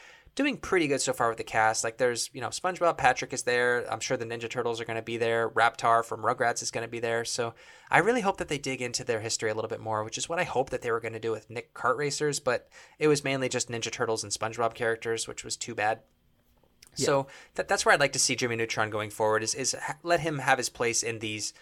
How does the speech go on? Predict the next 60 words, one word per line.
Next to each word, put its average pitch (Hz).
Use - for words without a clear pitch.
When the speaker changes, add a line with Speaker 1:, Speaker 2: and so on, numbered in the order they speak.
Speaker 1:
party 117
games 104
with 110
Nickelodeon 104
characters, 107
and 117
hopefully 147
these 113
games 110
are 107
good, 107
because 104
I'd 143
love 185
to 175
see 151
him 143
in 127
a 113
kart 113
racer 110
and 113
the 110
All-Star 107
Brawl 107
game. 104
Uh, 107
is 135
that 143
how 143
you're 135
feeling, 139
Mike, 135
about 131
Jimmy 131
Neutron, 131
uh, 120
in 127
current 131
day? 131
Is 135
that 123
how 131
you 120
wanna 120
see 120
Jimmy 117
Neutron 120
represented 120
in 120
video 127
games? 147
Speaker 2:
I 233
think 311
so. 156
I 147
mean, 160
you 160
know, 147
because 139